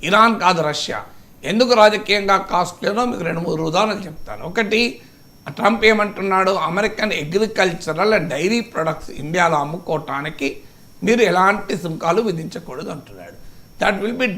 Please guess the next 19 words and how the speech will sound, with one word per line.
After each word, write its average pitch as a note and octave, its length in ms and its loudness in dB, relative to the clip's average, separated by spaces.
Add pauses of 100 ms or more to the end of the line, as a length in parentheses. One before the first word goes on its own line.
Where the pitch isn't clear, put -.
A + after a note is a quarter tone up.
disastrous G#3+ 680 2 (120)
for E3 100 0 (140)
India. D#3+ 280 -8 (200)
ఎందుకంటే F3 340 -2
ఇండియాలో F#3 640 4 (520)
అగ్రికల్చర్ F#3+ 640 -2
పైన G#3 120 0
ఇప్పటికీ F3+ 520 -2
ఫార్టీ E3 440 -2
నైన్ D#3+ 320 -4
పర్సెంట్ - 380 -12
పాపులేషన్ G#3+ 720 -4
డై-, D3 140 -4 (120)
ప్రత్యక్షంగా G#3 640 0
ఆధారపడుతున్నారు, E3 880 0 (440)
పరోక్షంగా A#3 540 2
ఇతరత్ర G3 540 2
ఆధారపడుతున్నారు. E3 800 -4 (440)
అలాగే A3+ 360 6